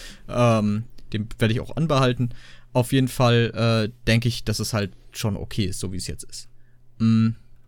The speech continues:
Ja, wollen wir, wollen wir noch abschließende Worte finden? Vielleicht ein abschließendes Fazit zum Raid selbst?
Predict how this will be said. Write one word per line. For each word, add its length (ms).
Ja, 320
wollen 200
wir, 120
wollen 200
wir 60
noch 100
abschließende 520
Worte 280
finden? 440
Vielleicht 360
ein 20
abschließendes 400
Fazit 460
zum 160
Raid 180
selbst? 420